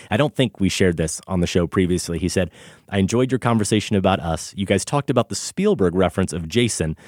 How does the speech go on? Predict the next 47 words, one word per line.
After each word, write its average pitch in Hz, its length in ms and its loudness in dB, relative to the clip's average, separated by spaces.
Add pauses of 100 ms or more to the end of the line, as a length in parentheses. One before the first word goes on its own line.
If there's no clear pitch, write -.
(160)
the 98 80 0
son 107 300 2
wearing 95 260 4
the 87 80 0
Jaws 95 420 2
t-shirt 85 460 -2
at 76 80 -10
the - 80 -14
beach. 101 480 0
But 110 100 2
did 110 160 -2
you 113 60 0
think - 180 2
about 123 200 4
how 117 80 4
that 98 160 4
whole 110 220 2
beach 92 380 -4
sequence 117 400 0
was 92 140 2
an 90 80 2
homage 85 480 2
to 92 80 -4
the 92 100 0
scene 92 260 0
in 85 140 2
Jaws 82 420 0
where 87 120 0
the 82 100 2
boy 82 240 4
gets 80 260 0
eaten? 87 340 -2 (340)
The 98 160 0
editing 117 340 4
where 92 120 4
Jason 104 360 2
wanders 95 400 4
off 101 300 2
and 85 80 -2
Adelaide 90 400 0
starts - 240 0
to 82 80 -6
panic 104 500 0
is 101 140 -4
pretty 113 240 2
much 98 240 2
identical. 92 520 2